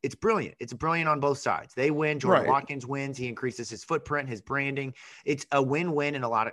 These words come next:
Speaker 1: a lot of scenarios. But the thing I saw yesterday that really c-, is concerning is just the, the pure number of players that are tweeting things and, and have these, these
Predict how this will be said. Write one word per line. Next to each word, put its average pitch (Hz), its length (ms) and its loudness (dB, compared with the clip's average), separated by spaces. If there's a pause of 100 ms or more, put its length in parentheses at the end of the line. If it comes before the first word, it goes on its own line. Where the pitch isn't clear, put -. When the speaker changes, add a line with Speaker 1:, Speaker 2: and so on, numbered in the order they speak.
Speaker 1:
a 117 80 0
lot 113 180 2
of 107 60 -6
scenarios. 104 680 -4 (280)
But 131 120 0
the 135 80 0
thing 170 240 -4
I 156 60 2
saw 151 240 0
yesterday 117 560 0
that 104 160 -4
really 120 280 -2
c-, 117 200 -12
is 110 160 -6
concerning 104 640 -8
is 98 300 -8
just - 320 -6
the, 104 180 -2
the 90 140 -4
pure 143 260 -6
number 123 320 -2
of 101 160 -6
players 120 420 -2
that 104 160 -4
are 98 160 -6 (320)
tweeting 139 480 -2
things 92 400 -8
and, 104 200 -8
and 110 180 -6
have 135 320 -2
these, 127 280 -4 (340)
these 123 200 0